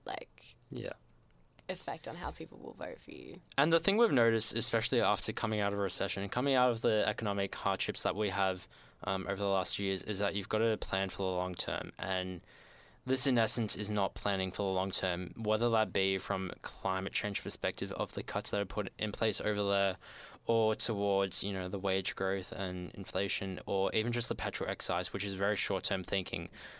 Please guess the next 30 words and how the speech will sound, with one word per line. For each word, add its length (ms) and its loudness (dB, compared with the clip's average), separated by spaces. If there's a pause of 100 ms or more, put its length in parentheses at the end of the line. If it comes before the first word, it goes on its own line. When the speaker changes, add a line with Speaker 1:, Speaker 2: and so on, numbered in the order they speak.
(180)
Speaker 2:
Um, 540 0 (220)
one 280 2
of 80 2
the 80 2
main 260 4
gripes 300 2
that 100 2
a 60 2
lot 120 2
of 80 -2
people 220 0
have 100 0
had 180 2
with 120 -2
the 80 -6
coalition 540 0
is 160 -2
their 260 2 (220)
short-term 580 0
thinking, 560 -4 (140)
um, 500 -4
and 220 -4 (720)
not 220 4
necessarily 560 6
looking 280 4
for 120 2
the 100 6
long-term 440 2
future, 440 0
which 240 0